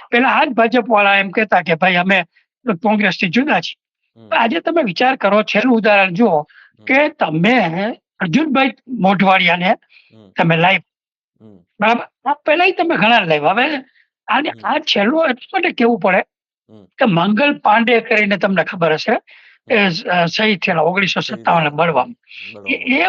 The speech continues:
Speaker 1: મંગલ પાંડે, એ મંગલ પાંડે એક વખત જે શરીર વેચતી હતી એ જમાનામાં સ્ત્રી, એની પાસે જઈને એને એવો ટોન્ટ માર્યો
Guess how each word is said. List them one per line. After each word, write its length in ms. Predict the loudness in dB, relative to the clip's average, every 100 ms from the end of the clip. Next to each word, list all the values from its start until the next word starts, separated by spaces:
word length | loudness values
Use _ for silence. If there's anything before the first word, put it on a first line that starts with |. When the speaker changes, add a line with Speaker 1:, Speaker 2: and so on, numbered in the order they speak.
| -2
Speaker 1:
મંગલ 320 | -2 -2 -4 -2
પાંડે, 260 | 0 0 2 2
એ 340 | 0 -4 -2 -2
મંગલ 380 | -2 -2 -2
પાંડે 340 | 0 0 2 2
એક 440 | 2 2 0 0
વખત 280 | -2 -2 -4 _ _ _ _
જે 80 | -4
શરીર 380 | -2 -2 0 2
વેચતી 340 | 0 0 -4
હતી 180 | 0 2
એ 80 | 2
જમાનામાં 540 | 0 -2 0 0 -2
સ્ત્રી, 280 | -6 -2 0
એની 180 | 2 0
પાસે 320 | 0 -2 -2
જઈને 240 | -2 -2
એને 140 | -2 0
એવો 180 | 0 0
ટોન્ટ 300 | 0 0 0
માર્યો 460 | -4 -2 -2 -4